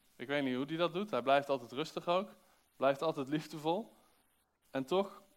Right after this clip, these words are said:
kan ik altijd weer bij hem terugkomen en merk ik dat ook. Ik heb momenten dat ik midden tijdens de, midden tijdens een zonde opeens zo'n soort van stemmetje hoorde, "Hey Martijn, ik hou van je." Dat je denkt, "Huh? Oké, wow,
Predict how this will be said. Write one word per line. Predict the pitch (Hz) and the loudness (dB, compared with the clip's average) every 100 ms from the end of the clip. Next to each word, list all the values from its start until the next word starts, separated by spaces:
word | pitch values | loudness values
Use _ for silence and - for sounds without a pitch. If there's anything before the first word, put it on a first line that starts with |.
| _ _ - | _ _ -4
kan | 170 | 0
ik | 170 | 4
altijd | 180 196 156 | 4 4 2
weer | 170 151 | -2 4
bij | 151 | 6
hem | 147 | 6
terugkomen | 139 147 - 113 98 107 | 2 -6 -4 0 0 0
en | |
merk | 127 202 220 - | 2 2 0 -16
ik | 113 - | -14 -6
dat | 98 | -6
ook. | 95 92 - _ _ _ _ _ _ - | -4 -10 -14 _ _ _ _ _ _ -16
Ik | - | -4
heb | 156 151 - - | -2 -2 -6 -6
momenten | 143 143 160 175 151 | -2 2 2 0 -2
dat | 147 | -2
ik | 143 - _ _ _ _ _ _ _ _ - | -4 -12 _ _ _ _ _ _ _ _ -6
midden | 123 185 175 | 2 4 4
tijdens | - 180 185 131 131 | 8 8 8 2 -2
de, | 127 139 | -4 -2
midden | 135 160 170 156 | 0 2 0 4
tijdens | 185 185 165 | 4 4 0
een | 139 | -4
zonde | 123 156 170 180 - - _ - | -2 -2 2 2 0 -18 _ -10
opeens | 131 165 165 160 - - _ _ _ _ | 0 2 2 0 -6 -14 _ _ _ _
zo'n | - 147 139 | -6 -2 -2
soort | 135 156 147 | -4 -6 -4
van | 143 | -6
stemmetje | - 151 143 143 | 0 0 0 -4
hoorde, | 135 135 | -4 -6
"Hey | 131 | -10
Martijn, | 139 - - - _ _ | -18 -18 -18 -20 _ _
ik | - | -16
hou | - - | -14 -14
van | - - | -18 -20
je." | - _ _ _ _ - | -20 _ _ _ _ -20
Dat | 117 | -10
je | |
denkt, | 117 110 | -8 -6
"Huh? | 120 156 208 - _ _ _ _ _ _ - | -8 -8 -10 -18 _ _ _ _ _ _ -20
Oké, | - 127 160 - _ _ _ _ - | -10 -6 -8 -10 _ _ _ _ -8
wow, | 170 180 | -6 -6